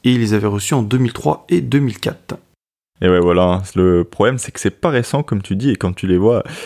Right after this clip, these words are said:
Speaker 2: ça fume pas mal. Moi, je, perso, j'adore ça, avec le, le petit fil de, de l'antenne, là, qui va de la queue au fuselage aussi, c'est pas mal. Et, euh, bah, je pense que ces C trois cent quatre-vingt-dix, ça va apporter un bon coup de jeune à la branche transport de l'armée autrichienne.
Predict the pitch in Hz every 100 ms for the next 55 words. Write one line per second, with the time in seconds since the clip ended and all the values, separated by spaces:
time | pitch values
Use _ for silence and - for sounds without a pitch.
0 | - - 90 - - 190 175 104 98 95
1 | 104 82 90 98 82 - - - - 90
2 | - 104 87 85 - 98 - - - 85
3 | - - - - 113 95 85 - - 92
4 | 95 98 107 101 - - - 92 92 95
5 | 110 101 - 95 104 104 95 110 - -
6 | 92 98 117 - - - - - 104 110
7 | 85 82 82 87 - - 127 - 95 90
8 | - - - - 110 101 95 - 92 95
9 | 123 - 87 90 90 95 - 110 85 90
10 | 104 143 - 110 104 117 117 80 80 92
11 | 104 - 127 120 - 120 101 85 92 110
12 | - 101 - 113